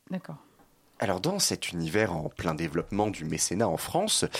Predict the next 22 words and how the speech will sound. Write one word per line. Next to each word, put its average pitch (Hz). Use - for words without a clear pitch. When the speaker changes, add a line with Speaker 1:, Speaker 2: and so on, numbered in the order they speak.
Speaker 2:
vous, 180
la 98
Fondation, 87
euh, 82
Jacques -
Taujas 87
pour 85
le 80
théâtre, 175
vous 107
jouez 214
un 117
rôle 196
un 92
peu 196
particulier 123
qui -
est -
le 95
rôle 208
d'intermédiaire 135
entre 101